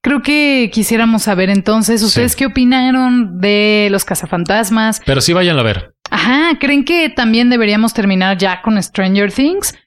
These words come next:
Speaker 1: ¿Cuál es su opinión de todas estas cosas? También díganos qué secuela es la que ustedes piensan que logró hacerlo muy bien y se
Speaker 2: Ujú.
Speaker 1: perdona, y cuáles fueron un auténtico bodrio y las tienen siempre en su memoria de lo malas que fueron.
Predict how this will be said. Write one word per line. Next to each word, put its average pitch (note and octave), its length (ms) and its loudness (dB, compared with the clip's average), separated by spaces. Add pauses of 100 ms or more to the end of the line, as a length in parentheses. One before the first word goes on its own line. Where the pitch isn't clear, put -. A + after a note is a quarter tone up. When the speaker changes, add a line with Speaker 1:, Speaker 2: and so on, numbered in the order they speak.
(200)
Speaker 1:
¿Cuál F4 140 0
es F4+ 120 0
su C#4+ 60 -4
opinión B3 340 0
de A#3 80 0
todas G#3+ 360 -2
estas F#3 280 -2
cosas? F#3+ 480 -2 (240)
También D#4+ 320 2
díganos E4+ 440 0
qué C4 160 -2
secuela C4 640 0
es A3+ 160 0
la B3+ 120 0
que A#3 100 -4
ustedes A3 380 0
piensan A3+ 420 0
que A3+ 300 0
logró G3 500 2
hacerlo G#3+ 380 0
muy G#3 220 2
bien G#3 260 0
y G3 100 -2
se - 120 -2
Speaker 2:
Ujú. C3+ 80 0
Speaker 1:
perdona, A#3 480 0
y A#3 100 -2
cuáles C4+ 540 0 (260)
fueron A#3+ 260 2
un A#3 140 2
auténtico C#4+ 640 -2
bodrio C4 500 0
y G#3 460 0
las G3+ 240 0
tienen B3 260 2
siempre A#3 320 -2
en A#3+ 80 0
su A3 120 -4
memoria G3+ 500 0
de G#3+ 100 0
lo E3+ 120 0
malas F#3 420 -2
que F3 140 -8
fueron. D#3 400 -4